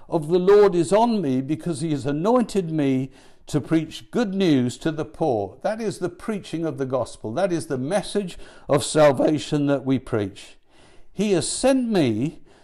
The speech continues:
to proclaim freedom for the prisoners." Well,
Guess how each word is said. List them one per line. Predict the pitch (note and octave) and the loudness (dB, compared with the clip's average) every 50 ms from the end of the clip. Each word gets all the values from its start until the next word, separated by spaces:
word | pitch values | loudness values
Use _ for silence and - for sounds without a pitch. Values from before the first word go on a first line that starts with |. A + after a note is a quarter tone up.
| - - | -20 -6
to | - - F#3 - | 0 2 2 2
proclaim | F3 F3+ E3+ D3+ - - F3+ F3 F3+ F3 E3 D3 | 4 2 0 0 0 2 2 4 4 4 2 0
freedom | - - - B3+ B3+ A#3+ G#3 D3+ B2+ A#2+ B2 D3 | -2 -4 -2 0 0 0 2 2 0 0 0 -2
for | - - E3+ | -4 -4 -4
the | D#3+ F3 | -4 -4
prisoners." | D#3+ - - B3 A3+ D#3 C3+ A#2+ G#2+ G2+ F2+ D#2+ - - - - - - - _ _ _ _ _ _ - - - _ _ _ | -6 -2 -2 -2 -2 0 -2 -4 -4 -4 -6 -8 -10 -14 -18 -20 -20 -20 -20 _ _ _ _ _ _ -20 -20 -20 _ _ _
Well, | - A3 - C#3 C3+ F#3 G#3 G3 - | 0 4 4 6 6 6 4 2 -4